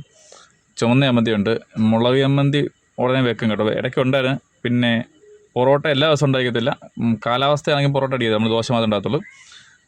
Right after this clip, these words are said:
എന്നാലും നമുക്ക് ദോശ ഉണ്ടാവും, ലൈവായിട്ട് ചുട്ട് തരും ദോശ കേട്ടോ. ലൈവായിട്ട് നിങ്ങൾ വരുന്ന അനുസരിച്ച് ചുടത്തുള്ളൂ. അതുകൊണ്ട് വെപ്രാളം പിടിക്കാതെ വരുമ്പം അന്നേരം തന്നെ ചുട്ട് തരും. അതുകൊണ്ടല്ലേ നമുക്ക്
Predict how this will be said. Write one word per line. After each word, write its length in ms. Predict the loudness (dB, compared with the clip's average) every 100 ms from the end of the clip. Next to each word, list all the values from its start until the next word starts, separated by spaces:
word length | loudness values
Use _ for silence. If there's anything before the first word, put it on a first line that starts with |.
| _
എന്നാലും 300 | -4 -2 0 0
നമുക്ക് 160 | 2 2
ദോശ 140 | 2 2
ഉണ്ടാവും, 220 | 0 -2 -6 -18 -18 -8 -2
ലൈവായിട്ട് 480 | 0 2 4 4 2
ചുട്ട് 180 | -2 0 0
തരും 180 | 0 0
ദോശ 160 | -2 -2 -6 -6 _ -10
കേട്ടോ. 180 | -4 -4 -4 -12 -4
ലൈവായിട്ട് 320 | 0 0 2
നിങ്ങൾ 160 | 2 2 0
വരുന്ന 160 | 0 0
അനുസരിച്ച് 240 | 0 0 0
ചുടത്തുള്ളൂ. 280 | 2 2 0
അതുകൊണ്ട് 200 | 0 -2 0
വെപ്രാളം 240 | 0 -2
പിടിക്കാതെ 320 | -2 0 0 2
വരുമ്പം 260 | 2 0 -2 -6 -20 -20 -14 -2
അന്നേരം 200 | 2 2
തന്നെ 120 | 2
ചുട്ട് 120 | 2 2
തരും. 160 | 0 -2 -14
അതുകൊണ്ടല്ലേ 320 | -8 -2 0 0
നമുക്ക് 180 | 0